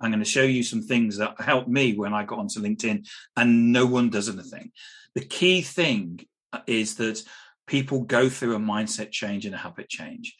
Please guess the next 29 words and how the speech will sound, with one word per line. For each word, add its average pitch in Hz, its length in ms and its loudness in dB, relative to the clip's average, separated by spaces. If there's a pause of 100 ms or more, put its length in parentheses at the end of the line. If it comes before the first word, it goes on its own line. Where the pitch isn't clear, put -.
(260)
This 120 220 2
is 135 140 0
a 131 60 2
new 127 440 4
way 120 260 2
of 107 140 -6
working. 107 460 -2
Now, 104 200 -6 (220)
there 117 140 4
are 110 100 4
certain 120 380 2
things. 110 640 -2 (380)
So, 135 220 0
so 139 200 0
for 139 80 -2
example, 117 520 -2
um, 110 340 0 (520)
uh, 107 300 2 (260)
N-, 127 180 -6
Namos, 131 800 0
um, 110 440 0
in 117 100 0
the 110 80 0
U 107 140 2
K 107 180 -2
is 98 100 -4
a, 120 200 -4
is 104 120 -2
a 101 280 -2